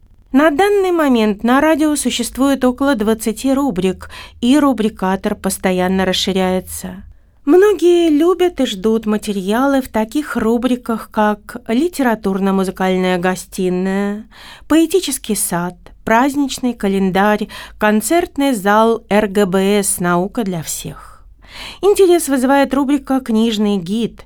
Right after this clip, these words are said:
Это прям-таки практические рекомендации по чтению литературы разной направленности. Например, были такие темы, как фантастическая литература, сказки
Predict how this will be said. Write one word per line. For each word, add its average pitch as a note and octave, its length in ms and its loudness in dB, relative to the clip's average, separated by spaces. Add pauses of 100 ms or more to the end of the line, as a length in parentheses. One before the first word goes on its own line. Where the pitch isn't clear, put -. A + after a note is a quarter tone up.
(320)
Это C4 220 0
прям-таки D#4 500 0
практические E4 880 -2
рекомендации A3+ 1040 0
по G3+ 200 0
чтению G#3 520 2
литературы B3 800 0
разной G#3 420 0
направленности. G3+ 1040 -2 (460)
Например, F4+ 420 4
были E4 300 2
такие D4 340 -2
темы, C#4 400 0
как G#3 300 -2
фантастическая G#3+ 1000 -2
литература, F3+ 800 -2
сказки F#3+ 800 -2